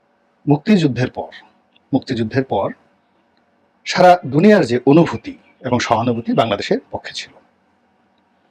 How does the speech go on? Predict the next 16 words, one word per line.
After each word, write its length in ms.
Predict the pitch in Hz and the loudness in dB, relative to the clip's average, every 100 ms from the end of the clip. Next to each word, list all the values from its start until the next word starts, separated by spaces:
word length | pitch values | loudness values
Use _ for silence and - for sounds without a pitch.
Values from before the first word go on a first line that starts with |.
| _ _ _ _ _ _ - | _ _ _ _ _ _ 0
এই 60 | 170 | 2
মুক্তিযুদ্ধে 360 | 175 190 175 165 | 2 2 4 6
যারা 120 | 165 165 | 6 4
শহীদ 180 | 143 127 | 2 4
হয়েছেন, 280 | 139 147 143 151 _ _ _ _ _ _ - | 2 2 -4 -6 _ _ _ _ _ _ 0
এই 180 | 135 131 131 - _ _ - | 4 4 2 -6 _ _ -10
যুদ্ধের 380 | 113 120 170 170 | -6 0 0 0
ফলে 220 | - 101 - - _ _ _ _ - | -2 -4 -8 -14 _ _ _ _ -2
আমাদের 260 | 131 135 143 135 | 2 2 2 2
অবকাঠামোগত 720 | 139 165 147 - 147 123 107 165 113 | 2 2 0 -2 -2 -2 -2 -4 -2
যে 100 | 110 110 - - | -4 -6 -10 -6
ক্ষয়ক্ষতি 400 | 160 160 117 123 | -4 -4 -8 -12
হয়েছে 260 | 104 - 175 269 _ _ _ _ _ _ _ _ _ _ - 175 | -12 -10 -10 -10 _ _ _ _ _ _ _ _ _ _ -2 2
এবং 140 | 262 277 - 131 | 4 2 -2 2
দারিদ্রতার 580 | 139 180 170 175 175 180 - | 4 2 2 4 4 2 -4
সূচকে 460 | - 151 - 127 | -6 -4 -2 -4